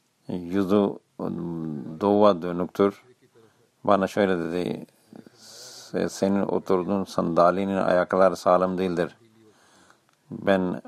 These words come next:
ayağa kalktım, baktım, evet, e, onun bir ayağı sağlam değildi. Teş-, kendisine teşekkür ettim. Ve şöyle dedim, "Siz köylerinizi kurtardınız. Ben bir düşsaydım mutlaka başım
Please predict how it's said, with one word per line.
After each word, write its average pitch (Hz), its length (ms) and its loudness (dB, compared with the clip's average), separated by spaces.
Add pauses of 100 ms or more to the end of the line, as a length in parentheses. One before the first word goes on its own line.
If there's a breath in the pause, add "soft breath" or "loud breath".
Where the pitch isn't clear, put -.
ayağa 95 360 4
kalktım, 92 580 0
baktım, 92 560 0 (340)
evet, 92 360 -2
e, 92 180 -2 (260)
onun 92 420 -4
bir 95 320 -2
ayağı 92 280 4
sağlam 87 440 2
değildi. 80 320 -4 (540 soft breath)
Teş-, - 200 -2
kendisine 95 480 0
teşekkür - 380 -2
ettim. 87 340 0 (1400 soft breath)
Ve 82 320 -4
şöyle 92 400 0
dedim, 90 320 -2
"Siz 87 440 -4
köylerinizi 92 580 0
kurtardınız. 90 880 2
Ben 92 500 0
bir 85 420 -4
düşsaydım 92 580 0
mutlaka 90 720 -2
başım 87 420 0